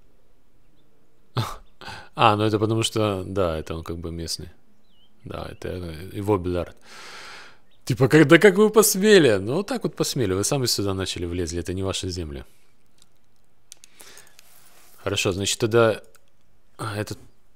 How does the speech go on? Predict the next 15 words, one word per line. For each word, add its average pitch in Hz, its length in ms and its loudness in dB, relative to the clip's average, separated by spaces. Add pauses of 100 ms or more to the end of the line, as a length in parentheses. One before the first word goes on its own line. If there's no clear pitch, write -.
урод 107 480 -2 (340)
пусть - 180 -4
немного 98 260 -4
подождет 90 420 -4
все-таки. - 400 -10 (1500)
Мне 101 140 -4
главное 101 280 0
сейчас - 320 -4
тогда 92 200 -4
Белард 85 320 -4
взять. 73 380 -12 (440)
Но, 101 400 0
но, 78 300 -8
единственная 90 460 -10
проблема... 92 580 -10